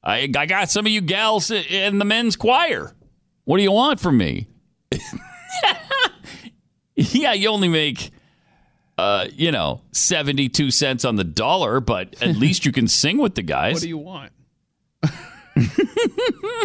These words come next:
Speaker 1: Choir was formed in nineteen fifty-six, comprised of police officers. It now accepts male singers from all backgrounds.
Speaker 2: Hmm.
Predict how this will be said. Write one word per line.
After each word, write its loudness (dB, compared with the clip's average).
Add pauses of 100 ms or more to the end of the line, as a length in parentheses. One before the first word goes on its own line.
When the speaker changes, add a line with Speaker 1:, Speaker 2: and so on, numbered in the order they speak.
(1200)
Speaker 1:
Choir 2
was 2
formed 2
in 4
nineteen 0
fifty-six, -2
comprised 0
of -6
police 0
officers. -2
It -2
now 2
accepts -2
male 2
singers 0
from 0
all -2
backgrounds. -4
Speaker 2:
Hmm. -10